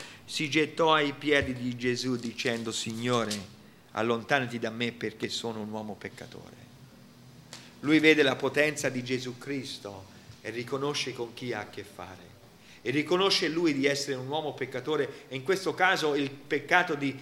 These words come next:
Pietro era che non aveva avuto fede.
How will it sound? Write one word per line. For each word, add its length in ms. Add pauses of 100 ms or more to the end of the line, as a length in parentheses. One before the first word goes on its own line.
(260)
Pietro 540
era 580 (640)
che 100
non 120
aveva 680 (240)
avuto 380
fede. 600